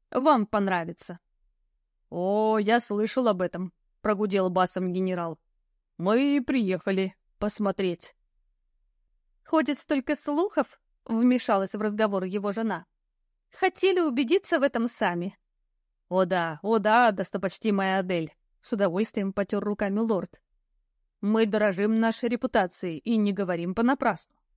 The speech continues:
Вы можете сами удостовериться. Человечка — настоящее чудо. А вот, кстати, и она». Лорд резко развернулся и пригвоздил меня взглядом.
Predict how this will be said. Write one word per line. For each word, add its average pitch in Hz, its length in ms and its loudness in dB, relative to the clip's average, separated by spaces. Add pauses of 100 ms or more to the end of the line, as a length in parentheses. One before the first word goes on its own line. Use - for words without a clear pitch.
(320)
Вы 214 200 0
можете 233 380 2
сами 220 380 0
удостовериться. 208 840 -4 (340)
Человечка — 202 840 0
настоящее 226 840 0
чудо. 202 420 -6 (520)
А 277 140 2
вот, 262 240 2
кстати, 233 400 -2
и 240 120 2
она». 180 340 -2 (1300)
Лорд 320 380 2
резко 277 340 0
развернулся 214 640 -2
и 285 260 -2
пригвоздил 214 640 -2
меня 220 260 2
взглядом. 202 540 -4